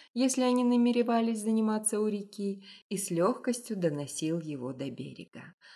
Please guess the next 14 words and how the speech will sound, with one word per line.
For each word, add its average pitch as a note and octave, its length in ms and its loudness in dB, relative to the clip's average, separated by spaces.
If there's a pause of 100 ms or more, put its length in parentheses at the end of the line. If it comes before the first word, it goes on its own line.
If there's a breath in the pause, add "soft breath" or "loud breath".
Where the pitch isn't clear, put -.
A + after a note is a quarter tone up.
(100)
Затем B3 440 0
как-то D4 320 0
незаметно B3 760 2
оставался F3+ 640 -2
рядом. D3 580 -6 (140)
И F#3+ 80 -6
пока F#3+ 260 2
Маша F3 320 2
читала F#3 540 2
детям E3+ 460 -2
или E3 240 -2
учила F3 360 -2
их E3+ 200 -2
рисовать, D#3+ 600 -4